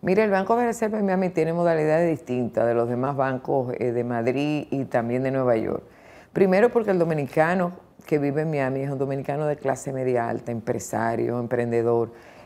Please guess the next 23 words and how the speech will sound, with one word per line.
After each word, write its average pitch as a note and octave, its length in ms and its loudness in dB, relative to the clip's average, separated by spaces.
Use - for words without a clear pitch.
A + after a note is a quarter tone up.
y, F#3+ 560 0
eh, D#3+ 200 2
se D#3 240 2
fundamenta D#3 680 0
más D#3+ 320 -2
en D3+ 160 -2
todo D#3+ 220 4
lo E3+ 160 2
que D#3 340 2
es D3+ 140 -2
las D3+ 120 2
transacciones D3 600 -2
comerciales C#3 560 -2
que - 100 -4
se - 180 -6
hacen. - 320 -6
Es, C#3 220 -2
es D3 100 2
un D#3 440 -2
banco D3 460 0
de D#3 320 8
otra D3+ 380 6
dimensión. G2 580 -6